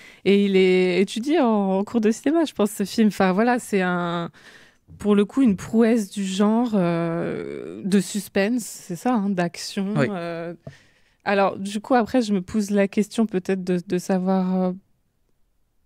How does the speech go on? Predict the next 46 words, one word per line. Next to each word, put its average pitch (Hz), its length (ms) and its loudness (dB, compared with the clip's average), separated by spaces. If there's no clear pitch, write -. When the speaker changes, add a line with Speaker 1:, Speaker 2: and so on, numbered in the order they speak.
Speaker 1:
pourquoi, - 300 -2
enfin, 214 200 2
le, 202 120 6
le, 208 160 4
le 202 240 0
propos 240 340 0
peut-être, 262 420 -2
ou, 190 300 -4
ou 185 80 -4
la 180 140 2
chute, 226 280 -2
après, 196 260 0
je 185 80 -2
m'en 180 80 2
souviens 175 240 -2
peut-être - 180 -8
pas 175 120 -2
bien. 170 120 -6
Mais 202 120 4
tu 202 120 -6
vois, 262 140 4
de, 190 160 -4
qu'est-ce - 180 -2
qu'il 220 240 0
veut 208 160 2
dire 226 260 0
en, 180 360 -2
en 190 40 -4
s'inscrivant 208 600 -2
comme 196 240 0
ça, 208 340 -2
euh, 180 40 -2
Speaker 2:
Bah, 156 140 4
c'est 165 140 -2
l'idée 156 200 2
même, 196 140 0
en 180 80 0
fait, - 140 -2
Speaker 1:
que 214 60 4
Speaker 2:
de 143 40 0
Speaker 1:
sur - 80 -4
Speaker 2:
travailler - 200 6
Speaker 1:
la 196 60 4
Speaker 2:
le 196 40 2
Speaker 1:
route. 196 80 -2
Speaker 2:
suspense, 175 520 0